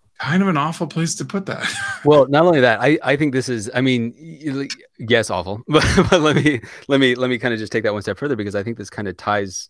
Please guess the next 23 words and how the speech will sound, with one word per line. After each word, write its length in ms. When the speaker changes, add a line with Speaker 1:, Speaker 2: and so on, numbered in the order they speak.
Speaker 2:
some 260
interesting 340
things 160
together. 320
Your, 220
your 120
point 320
about 280
templates, 540
the, 240
it, 200
it, 200
you 280
kinda 260
started 260
on 120
it, 40
which 160
is 180
the, 240
the 220
only 320
reason 480